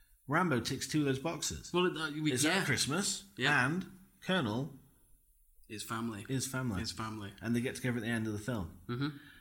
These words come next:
Speaker 1: And hold up, Christmas
Speaker 2: <laughs> Well,
Speaker 1: film.
Speaker 2: they don't get
Speaker 1: There's
Speaker 2: together.
Speaker 1: <laughs> No, of
Speaker 2: He
Speaker 1: course
Speaker 2: gets,
Speaker 1: they
Speaker 2: he gets arrested. Sorry, we, we forgot to point that out.
Speaker 1: Oh, shit,
Speaker 2: The
Speaker 1: yeah.
Speaker 2: Colonel,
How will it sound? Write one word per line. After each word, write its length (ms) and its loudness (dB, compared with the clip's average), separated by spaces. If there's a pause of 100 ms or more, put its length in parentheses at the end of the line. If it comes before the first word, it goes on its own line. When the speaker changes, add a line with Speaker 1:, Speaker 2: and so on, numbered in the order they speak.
(140)
Speaker 1:
And 260 2
hold 180 4
up, 380 -2
Christmas 280 0
Speaker 2:
<laughs> 100 0
Well, 100 2
Speaker 1:
film. 100 0
Speaker 2:
they 200 0
don't 220 0
get 440 0
Speaker 1:
There's 200 4
Speaker 2:
together. 300 6 (140)
Speaker 1:
<laughs> 140 0
No, 80 2
of 180 2
Speaker 2:
He 60 4
Speaker 1:
course 180 6
Speaker 2:
gets, 160 6
Speaker 1:
they 60 4
Speaker 2:
he 80 4
gets 240 4
arrested. 640 4
Sorry, 280 6
we, 140 4
we 160 0
forgot 300 0
to 60 -16
point 260 4
that 140 6
out. 340 4
Speaker 1:
Oh, 220 4
shit, 280 6
Speaker 2:
The 80 6
Speaker 1:
yeah. 100 4
Speaker 2:
Colonel, 500 6